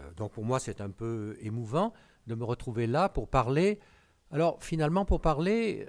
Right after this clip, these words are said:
euh, des vivants plus que des morts,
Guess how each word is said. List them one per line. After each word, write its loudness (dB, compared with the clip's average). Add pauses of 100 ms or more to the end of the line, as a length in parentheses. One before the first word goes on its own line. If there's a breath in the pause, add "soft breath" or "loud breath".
euh, -2 (240)
des 4
vivants 6
plus 2
que 2
des 2
morts, 4